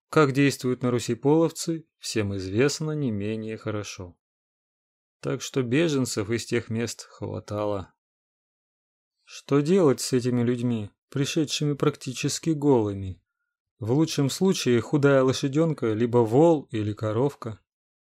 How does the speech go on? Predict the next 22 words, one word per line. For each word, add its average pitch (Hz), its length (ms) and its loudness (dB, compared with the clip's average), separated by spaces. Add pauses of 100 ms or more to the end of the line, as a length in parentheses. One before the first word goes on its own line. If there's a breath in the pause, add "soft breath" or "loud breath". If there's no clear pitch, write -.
(480)
Дома 113 460 -2
поставить 139 600 -2
недолго. 110 720 -2 (800)
Домики-то 160 560 2
те 160 160 -2
махонькие, 120 1000 -2
скорее 135 420 -2
полуземлянки. 135 1080 -2 (540)
Но 110 160 -2
на 113 80 0
что 113 240 -2
питаться? 139 680 0 (760)
Вот 165 340 2
Юрий 175 420 2
и - 180 -4
предлагал 170 720 2
им 104 160 -4
работу, 104 580 -4 (500)
а 160 120 -2
именно 123 400 2
добывать 120 480 0
торф. - 420 -2